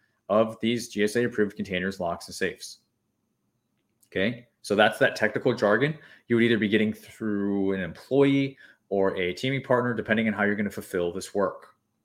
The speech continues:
They will know the technical portion of how to do this. And specifically, a plan for repairs, maintenance, or replacement. So I'm literally putting bullet points,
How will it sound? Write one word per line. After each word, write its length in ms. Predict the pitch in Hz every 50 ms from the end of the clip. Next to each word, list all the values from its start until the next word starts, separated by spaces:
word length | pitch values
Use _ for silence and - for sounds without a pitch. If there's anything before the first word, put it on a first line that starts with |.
| _ _
They 120 | 98 95
will 100 | 98 107
know 160 | 110 101 98
the 80 | 98 -
technical 800 | - - - 123 123 - 127 113 - - 107 98 95 92 - _ _ _ _ _ _ _ _ _ _ _ _ _ _
portion 480 | - - 135 120 - - 113 104 101 - -
of 280 | - 98 92 92 90 -
how 180 | - 101 92
to 140 | 90 - -
do 160 | 90 95 90
this. 380 | 76 - - - - - - _ _ _ _ _ _ _ _ _ _ _ _ _ _ _
And 100 | 104 101
specifically, 760 | - - - - 170 160 170 - - 107 98 92 113 - - _ _ _ _ _ _ _ _ _ _ _ _ -
a 40 |
plan 600 | - - - - 156 156 135 101 78 - - - - _ _ _ _ _ _ _ _ _ _ _ _
for 220 | _ 110 104 95 90
repairs, 680 | - 87 - - 131 127 143 160 160 - - - - _ _ _ _ _ _ _
maintenance, 480 | 107 113 117 - 135 135 127 123 - - -
or 120 | - 110 107
replacement. 560 | 101 - - - 147 143 143 - - - - _ _ _
So 300 | - - 117 104 98 -
I'm 160 | 107 113 113
literally 260 | 117 135 135 139 127
putting 300 | 127 - - 123 113 101
bullet 320 | - - 135 139 - - -
points, 360 | - 90 80 - - -